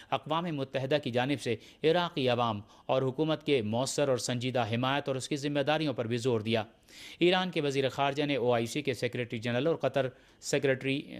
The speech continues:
قطر، ترکی نیز متحدہ عرب امارات کے وزرائے خارجہ سے بھی ٹیلی فونی گفتگو میں دہشت گردی کا مقابلہ کرنے کے لیے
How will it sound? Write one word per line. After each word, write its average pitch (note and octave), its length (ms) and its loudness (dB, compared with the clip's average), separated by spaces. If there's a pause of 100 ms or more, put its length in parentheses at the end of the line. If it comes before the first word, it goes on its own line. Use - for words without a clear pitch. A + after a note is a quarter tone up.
(180)
قطر، C#3 340 0
ترکی C#3 460 2
نیز B2 240 2
متحدہ C3+ 400 0
عرب C3 300 2
امارات B2 400 0
کے C3 80 0
وزرائے A#2+ 380 2
خارجہ B2+ 380 0
سے A#2+ 140 -2
بھی A#2+ 120 -2 (340)
ٹیلی A#2+ 220 2
فونی C3 320 -2
گفتگو C3+ 380 -2
میں C#3+ 120 0 (280)
دہشت A#2+ 400 0
گردی C3 220 2
کا C3 120 0
مقابلہ B2 420 0
کرنے C3 300 0
کے C#3 120 0
لیے C#3+ 160 2